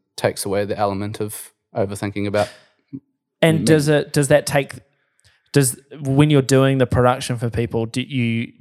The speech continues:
Speaker 2: do, do you lose that sense of, like, n-, not wanting to share it because you're essentially already doing it and it's not
Speaker 1: Yeah, I don't mind.
Speaker 2: it's not as much yours,
Speaker 1: I
Speaker 2: it's
Speaker 1: need to share it 'cause it needs to be what they want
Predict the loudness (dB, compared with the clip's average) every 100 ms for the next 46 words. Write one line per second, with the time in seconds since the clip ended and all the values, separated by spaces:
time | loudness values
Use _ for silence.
0 | 0 2 2 0 0 2 2 2 2 2
1 | 0 -2 -6 -2 -2 -2 -8 -10 -10 -4
2 | 0 0 0 -4 -4 -4 -4 -4 -2 0
3 | 0 -2 -6 -6 -6 -6 -6 -6 -4 -4
4 | -4 -2 -2 0 -4 -4 -4 0 0 4
5 | 6 6 2 0 -2 -2 -2 0 0 0
6 | -4 -4 -2 0 2 0 2 2 4 2
7 | 0 -4 -2 0 0 -2 -8 -8 -6 -4
8 | -6 -6 -6 -4 0 0 0 -2 0 -2